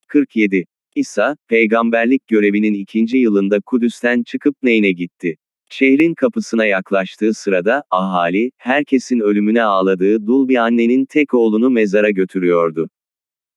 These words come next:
Bu sırada İsa şehre gelmiş bulunuyordu. Ve halk,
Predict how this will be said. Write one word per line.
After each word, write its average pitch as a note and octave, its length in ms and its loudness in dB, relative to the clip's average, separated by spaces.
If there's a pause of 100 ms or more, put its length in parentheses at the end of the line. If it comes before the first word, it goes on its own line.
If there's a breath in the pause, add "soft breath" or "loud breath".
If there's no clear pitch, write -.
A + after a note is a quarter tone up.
(100)
Bu D#3 140 -2
sırada A#2 400 0
İsa B2 380 -2
şehre A2 360 0
gelmiş G#2+ 480 -2
bulunuyordu. F#2 720 0 (440)
Ve C3 120 0
halk, A2+ 400 -2